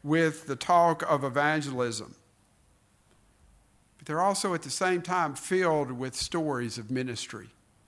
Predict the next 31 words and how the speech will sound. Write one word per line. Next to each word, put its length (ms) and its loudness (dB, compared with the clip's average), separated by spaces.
And 100 -4
I 100 4
believe 300 2
they 140 0
go 180 0
hand 320 -2
in 140 -4
hand. 360 -6
Evangelism 760 2
and 160 -2
ministry, 480 2
ministry 720 0
and 120 0
evangelism. 920 0
Concern 720 8
and 160 2
love 380 4
for 160 -2
others, 560 0
witnessing 600 2
and 80 0
serving 580 6
others 480 4
was 140 -4
a 40 -8
part 260 4
of 60 -2
that 200 -4
first 320 0
century 320 -4
church. 360 0